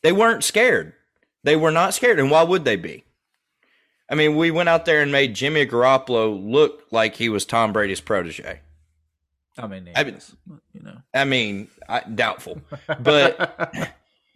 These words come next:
Speaker 2: <laughs>
Speaker 1: it was, it was one of those games where I sit back and I'm thankful for all the good times, right? Because it's been,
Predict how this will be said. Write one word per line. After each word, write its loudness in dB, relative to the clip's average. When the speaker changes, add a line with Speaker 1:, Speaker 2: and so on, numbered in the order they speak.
Speaker 2:
<laughs> -18
Speaker 1:
it 0
was, -2
it 2
was 0
one -2
of -2
those 0
games 0
where 0
I 0
sit -4
back -4
and 0
I'm -2
thankful -4
for -2
all 2
the -6
good -4
times, -8
right? -4
Because 2
it's -2
been, 0